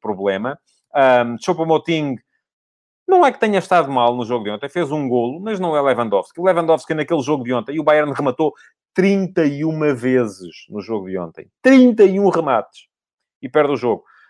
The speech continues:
Ah, com Lewandowski em vez de Choupo-Moting, estou convencido que o Bayern teria ganho aquele jogo.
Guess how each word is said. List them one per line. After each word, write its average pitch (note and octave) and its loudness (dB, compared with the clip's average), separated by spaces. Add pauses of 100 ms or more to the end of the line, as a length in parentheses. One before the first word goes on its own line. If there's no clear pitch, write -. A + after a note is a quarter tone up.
(100)
Ah, B2 2
com G#3+ 4
Lewandowski E3 2
em D3+ -6
vez D3 -4
de - -20
Choupo-Moting, D3+ -8
estou C#3+ -12
convencido C3+ -8
que C#3 -8
o B2+ -6
Bayern B2 2
teria A#2 -2
ganho G2+ 0
aquele F#2+ -8
jogo. D#2 -14